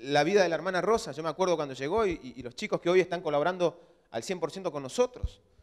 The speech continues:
Dios comenzó a hacer obras, transformó, claro que sí. ¿Hemos obtenido logros? Sí, pero nuestra felicidad no basa de eso. Amén. No podemos atar nuestra felicidad a esas cosas,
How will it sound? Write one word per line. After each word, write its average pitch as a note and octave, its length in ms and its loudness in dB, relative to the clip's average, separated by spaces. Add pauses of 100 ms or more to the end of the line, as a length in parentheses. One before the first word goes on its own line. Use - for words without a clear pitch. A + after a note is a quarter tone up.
(140)
Dios G#3+ 160 2
comenzó F#3+ 340 0
a - 20 0
hacer G3 240 -8
obras, A3+ 340 0 (220)
transformó, E3 680 -4
claro B3 240 2
que F3+ 120 -6
sí. D#3 180 -6
¿Hemos A#3 260 0
obtenido G#3+ 460 -2
logros? C4+ 460 0 (400)
Sí, - 600 -2 (440)
pero C3+ 160 -4
nuestra C#3 300 -10
felicidad D3+ 420 -6
no D#3+ 120 -4
basa D3+ 300 0
de A2 80 -4
eso. - 220 -12 (760)
Amén. G3 440 10
No F#3 160 6
podemos B3 540 8
atar A#3+ 340 6
nuestra A#3 300 2
felicidad F3+ 440 2
a A3 40 6
esas G#3+ 220 -2
cosas, - 580 0